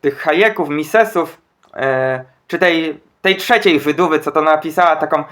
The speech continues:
książkę Atlas Zniewolony, że to kolektywizm niewoli te najwybitniejsze jednostki i że egoizm jest tych jednostek wybitnych dobry, bo to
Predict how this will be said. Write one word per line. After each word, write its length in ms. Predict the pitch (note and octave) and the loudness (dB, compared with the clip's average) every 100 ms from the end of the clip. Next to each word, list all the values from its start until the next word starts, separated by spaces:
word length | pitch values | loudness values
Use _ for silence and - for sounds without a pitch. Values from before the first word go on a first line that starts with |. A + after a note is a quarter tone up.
| - | -16
książkę 640 | - G3 F#3+ - D#3+ - | -2 2 2 2 0 2
Atlas 440 | F#3+ F#3+ E3+ D3+ C#3+ | 2 2 2 2 0
Zniewolony, 640 | D3+ D#3 D#3+ F3 F3 D3+ | -2 2 4 4 2 0
że 100 | D3 | -2
to 120 | D3 | -2
kolektywizm 760 | - E3 E3 - G3 E3+ D3+ D#3+ | 0 2 2 2 2 2 -6 -2
niewoli 440 | E3+ D#3+ F#3+ E3 - - - | 2 4 2 0 -8 -18 2
te 220 | E3+ - - - | 2 2 -6 -2
najwybitniejsze 1040 | F3+ F#3+ E3 D#3+ F3+ E3+ G3 F#3 - E3+ | 0 2 0 0 -4 0 2 2 0 0
jednostki 840 | D#3+ F3 D#3 E3+ G3+ - - D3+ C#3+ - | 2 0 0 2 2 0 -10 -8 -8 -8
i 100 | - | -4
że 160 | E3 - | 0 2
egoizm 520 | F3 F#3 G#3 F3+ E3 | 4 4 4 2 -2
jest 420 | F3 E3+ - - | 0 0 -4 -6
tych 180 | F#3+ G3 | -4 -2
jednostek 600 | D#3 F3 E3 G3 G3 E3 | 0 0 2 0 0 0
wybitnych 480 | F3 F3 F#3+ D#3+ C#3+ | 0 -2 -4 -6 2
dobry, 360 | F3+ G#3 E3+ | 2 2 0
bo 120 | D#3 F3 | -2 0
to 220 | E3 | 0